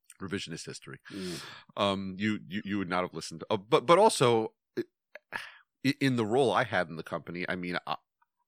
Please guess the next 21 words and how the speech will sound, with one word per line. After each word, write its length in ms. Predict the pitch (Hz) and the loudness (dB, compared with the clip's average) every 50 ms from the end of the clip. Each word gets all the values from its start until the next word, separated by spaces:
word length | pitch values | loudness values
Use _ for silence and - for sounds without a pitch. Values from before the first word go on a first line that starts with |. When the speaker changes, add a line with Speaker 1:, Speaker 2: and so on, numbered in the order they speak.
| _ - | _ 8
Speaker 1:
I 100 | 131 165 | 8 8
was 160 | 196 226 - | 8 4 -2
taking 320 | - - 139 - - 104 | 0 0 0 0 0 -2
input, 460 | 95 120 185 208 - - 85 80 - - _ _ _ _ _ _ _ - | -2 -2 -4 -4 -6 -6 -6 -6 -6 -8 _ _ _ _ _ _ _ 0
and 160 | - 98 98 95 | 2 2 2 0
usually 420 | 92 98 135 196 269 - 190 113 104 | -2 -2 0 0 0 0 0 -2 -2
you 140 | 98 95 101 | 0 0 0
had 180 | - 110 92 | 0 0 -2
very 180 | 92 110 123 113 | 0 0 0 0
sound 380 | - - - 117 101 104 87 | -2 0 2 2 2 2 0
reasons. 500 | 76 73 87 104 - - - - - - _ _ - - - - | -6 -8 -10 -10 -10 -14 -16 -16 -18 -18 _ _ -4 -4 0 4
Speaker 2:
<laughs> 100 | - 277 - - - - - - - - | 6 4 6 8 6 6 6 6 4 4
Speaker 1:
You, 160 | - 151 135 - - - | 4 4 4 8 8 10
whether, 340 | - 160 165 143 175 165 151 - - - - - - - - | 12 12 12 12 12 10 8 6 2 -2 -4 -4 -6 -2 6
now, 180 | 127 135 127 123 | 10 12 12 12
Speaker 2:
You 60 | 123 - - - - | 10 8 0 -2 6
Speaker 1:
whether 240 | 104 123 135 156 185 | 10 10 12 12 12
Speaker 2:
all, 220 | 190 185 175 196 - - | 10 10 10 6 4 6
everybody 540 | - 147 160 180 170 156 160 160 151 156 151 | 6 6 8 8 8 8 8 8 8 8 8
heard 200 | 147 160 151 127 | 8 8 6 6
it. 140 | 123 104 | 4 2